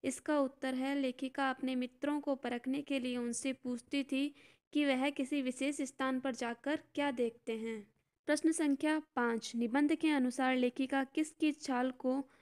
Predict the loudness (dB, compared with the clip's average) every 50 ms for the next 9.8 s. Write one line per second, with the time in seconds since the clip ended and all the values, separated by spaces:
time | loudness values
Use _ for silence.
0 | _ _ -8 -8 -6 -2 0 2 2 0 0 -6 -6 -2 0 0 0 0 0 -2
1 | -4 -4 -4 -4 -4 -4 -4 -4 -2 -2 0 0 0 -2 -2 -2 -4 -6 -4 -4
2 | -4 -6 -4 -6 -8 -14 _ _ _ _ _ _ _ _ _ _ _ -4 -4 -4
3 | -2 0 0 2 2 2 0 -2 -2 -2 -2 0 0 0 2 2 2 2 0 -2
4 | -4 -2 0 0 0 0 -2 -4 -2 0 2 2 2 0 -2 -4 -4 -4 -2 -2
5 | -2 -2 -2 0 -2 -2 -2 -2 -4 -4 -2 0 2 2 0 0 0 -2 -2 0
6 | -2 -2 -4 -2 -2 -2 -2 -2 -2 -2 0 0 2 0 -2 -2 0 0 0 0
7 | 0 -2 -2 -2 0 0 0 0 0 0 -2 -4 -4 -4 -4 -4 -4 -2 -2 -2
8 | -2 -4 -8 -10 -10 -10 -10 -12 -16 -16 -10 -8 -6 -6 -6 -6 -8 -10 -10 -10
9 | -10 -8 -6 -6 -6 -6 -6 -8 -8 -8 -8 -8 -8 -10 -12 -12